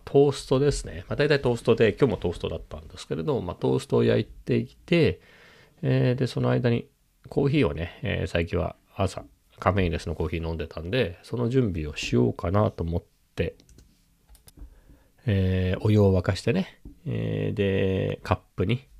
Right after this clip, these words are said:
えー、マグカップですね。ファイヤーキングのマグカップにコーヒーのね、えー、インスタントの粉をパッと一杯入れてっ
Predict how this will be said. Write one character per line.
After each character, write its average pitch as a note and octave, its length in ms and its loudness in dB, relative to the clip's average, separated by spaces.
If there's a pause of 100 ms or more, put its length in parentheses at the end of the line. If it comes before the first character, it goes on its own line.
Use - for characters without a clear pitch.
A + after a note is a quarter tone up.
(680)
え F2+ 220 -2
ー、 - 20 -4
マ E2+ 200 -2
グ G#2 140 -2
カ G#2+ 120 2
ッ - 40 2
プ - 140 -6
で F2 80 -8
す - 100 -4
ね。 B2+ 100 4
フ G2+ 100 0
ァ G2 100 4
イ G2 40 2
ヤ F#2+ 120 2
ー F#2 60 0
キ F#2+ 160 -4
ン E2+ 140 -4
グ E2 180 -4
の G2+ 340 0
マ F#2 200 -2
グ G#2+ 140 0
カ G#2 200 0
ッ - 20 -2 (240)
プ E2+ 160 -4
に E2 80 -8
コ G#2+ 340 -2
ー F#2+ 40 -2
ヒ F#2 160 -2
ー - 20 -6
の D#2+ 80 -8
ね、 A2 260 -2 (200)
え D#2+ 180 -10
ー、 F2 60 -2
イ - 20 2
ン F#2+ 60 0
ス - 60 -8
タ D2 80 -8
ン - 40 -12
ト - 100 -14
の D2+ 60 -10
粉 - 160 -8
を D#2+ 320 -8 (180)
パ G2 100 0
ッ - 120 -6
と - 80 -8
一 - 60 -8
杯 - 240 -6
入 - 120 -16
れ - 140 -20
て D#3+ 140 -2
っ D#3+ 60 -8